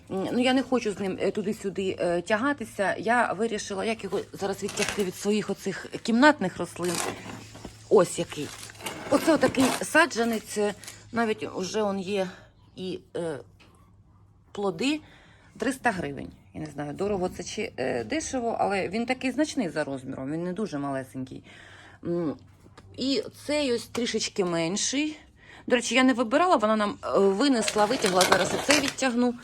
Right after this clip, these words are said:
Ну, трішечки менший, але також, он, дивіться, яка бубка вже висить.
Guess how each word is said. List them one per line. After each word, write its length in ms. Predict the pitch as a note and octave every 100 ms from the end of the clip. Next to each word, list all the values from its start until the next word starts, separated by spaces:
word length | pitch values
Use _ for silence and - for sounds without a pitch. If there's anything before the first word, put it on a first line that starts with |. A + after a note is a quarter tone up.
| - - - -
Ну, 120 | D4+
трішечки 520 | D#4 A#3 A#3+ A#3+ - C4
менший, 320 | C#4 - G#3
але 120 | G#3+
також, 360 | A3 B3+ G#3+ G3+
он, 100 | F#3+
дивіться, 320 | G3 F#3 E3+
яка 220 | E3 E3+ - -
бубка 460 | - D#3 F#3 - F3+
вже 160 | E3
висить. 480 | E3+ D3+ - F3 -